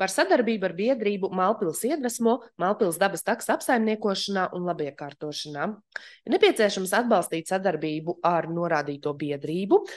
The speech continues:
Malpils dabas takas apsaimniekošanā un labiekārtošanā un slēgt sadarbības līgumu pielikumā pievieno-, pievienotajā redakcijā.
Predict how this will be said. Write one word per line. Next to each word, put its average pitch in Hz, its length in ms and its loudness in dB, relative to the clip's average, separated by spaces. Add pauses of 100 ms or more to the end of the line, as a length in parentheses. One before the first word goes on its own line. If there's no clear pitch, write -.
Malpils 190 400 2
dabas 185 240 2
takas 196 320 2
apsaimniekošanā 196 1040 2
un 185 160 0
labiekārtošanā 156 880 0
un 156 80 -4
slēgt 311 380 4
sadarbības 147 500 -2
līgumu 262 480 6 (140)
pielikumā 220 680 4
pievieno-, 180 480 0
pievienotajā 185 840 2
redakcijā. 147 720 -2